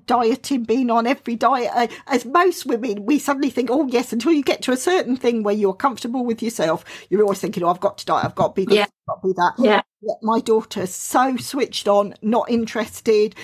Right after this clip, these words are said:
Speaker 1: She's got a lovely figure. But she kept saying to me, "Mum, you don't need to do that." And for it to come from her, and it's, I mean, I've shared previously in other, um, podcasts about some of the things that happened with my family. And we went through quite a lot through my divorce,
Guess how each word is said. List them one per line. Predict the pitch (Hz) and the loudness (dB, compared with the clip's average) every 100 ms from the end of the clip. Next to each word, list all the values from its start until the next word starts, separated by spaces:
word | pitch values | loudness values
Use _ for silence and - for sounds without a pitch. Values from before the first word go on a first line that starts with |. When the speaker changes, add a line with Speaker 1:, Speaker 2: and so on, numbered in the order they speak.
| - | -16
Speaker 1:
She's | - 196 | -10 -4
got | 202 156 | 0 2
a | 185 | 4
lovely | 220 - 233 | 4 2 0
figure. | 226 208 - 208 208 - - - _ | 0 -2 2 2 2 -4 -20 -20 _
But | - 202 | -2 -2
she | - | -4
kept | - - | -6 -6
saying | - 330 294 | -2 -2 -2
to | - | -4
me, | 247 240 | -6 -4
"Mum, | 262 294 269 | -2 -2 -2
you | 233 269 | -2 0
don't | 294 254 | 0 -2
need | 262 294 - | -2 -4 -4
to | - | -2
do | 277 339 | 2 2
that." | 311 190 - - - _ | 0 -4 -6 -12 -20 _
And | - 285 254 - _ | 0 0 0 -10 _
for | - - 339 | -20 -2 -2
it | 285 - | -2 -8
to | |
come | - - 320 320 262 | -8 -2 0 0 -6
from | - - 254 | -6 -4 -4
her, | 254 330 339 285 156 135 185 _ _ _ _ _ _ _ | -2 0 0 0 -2 -4 -10 _ _ _ _ _ _ _
and | 254 262 247 220 | 0 2 0 0
it's, | 269 254 - - - - _ - | -2 -2 -4 -12 -14 -20 _ 0
I | 240 | 2
mean, | 254 247 - | 2 0 2
I've | 247 - | 0 0
shared | - 294 262 240 _ | -4 -2 0 -2 _
previously | - 220 208 196 - 180 185 | -2 0 0 -4 -2 2 2
in | 190 | 2
other, | 202 190 175 - - | 0 0 -2 -8 -12
um, | - 190 165 151 - - | -2 -2 -2 -10 -16 -8
podcasts | - 170 - 160 156 190 | -2 -2 2 0 0 -2
about | - 156 | 0 0
some | 180 196 | 2 0
of | 180 | 0
the | 165 | -2
things | 185 170 | -2 -2
that | - 175 | -4 -6
happened | 170 - 170 | -8 -6 -6
with | 170 170 | -4 -4
my | 165 | -6
family. | 175 170 165 147 147 | -4 -4 -4 -8 -8
And | 143 180 | -4 2
we | 196 | 2
went | 196 180 | 2 -4
through | - 190 | -2 -2
quite | 185 - 190 | 0 2 0
a | 180 | 2
lot | 170 151 | 2 2
through | - 180 | -2 -2
my | 175 170 | 0 0
divorce, | 156 160 127 127 - | -4 -6 -8 -10 -12